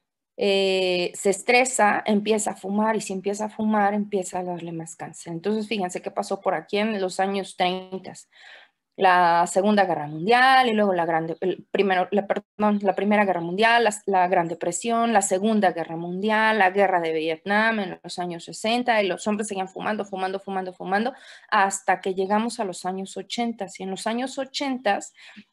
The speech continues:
se fu-, se dio una fuerte advertencia para que la gente dejara de fumar, porque fue hasta entonces cuando se publicaron... Eh,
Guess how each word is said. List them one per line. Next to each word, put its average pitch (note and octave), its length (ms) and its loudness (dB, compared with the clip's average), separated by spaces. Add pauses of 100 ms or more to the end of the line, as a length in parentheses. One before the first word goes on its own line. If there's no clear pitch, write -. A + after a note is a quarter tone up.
(120)
se G#3+ 200 2
fu-, G#3 280 -18
se - 140 -6
dio G#3+ 120 0
una A3+ 180 0
fuerte A#3 600 2
advertencia G#3 840 -2
para F#3 200 -2
que - 80 -8
la F3+ 60 -6
gente F#3+ 260 -8
dejara G3+ 360 -4
de F#3+ 100 -4
fumar, G3 480 -4
porque F#3+ 240 -2
fue F#3+ 200 0
hasta G3 200 -6
entonces A3+ 560 -4
cuando G3 220 -8
se F#3 140 -14
publicaron... G#3 840 -4
Eh, D#3+ 640 -6